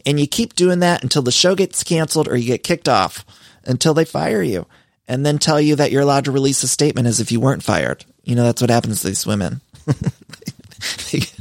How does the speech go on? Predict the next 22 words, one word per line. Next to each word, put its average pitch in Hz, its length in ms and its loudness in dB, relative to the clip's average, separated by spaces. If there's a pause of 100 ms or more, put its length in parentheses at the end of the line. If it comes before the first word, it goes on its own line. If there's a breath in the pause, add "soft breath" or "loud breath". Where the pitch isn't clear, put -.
(360 loud breath)
they 147 120 2
could, 135 220 -2
everyone 156 320 4
on 135 140 2
Bravo 127 320 4
gets 113 200 -4
fucking 117 280 0
fired 117 400 2
and 107 100 -2
then 110 120 0
they 113 180 0 (200 loud breath)
release 139 360 2
a 135 40 0
statement 117 460 0
being 110 160 0
like, 107 240 -2
"And 131 240 0
I'm 143 120 2
done 139 200 0
with 143 140 -4
the - 80 -4
show." 156 420 -2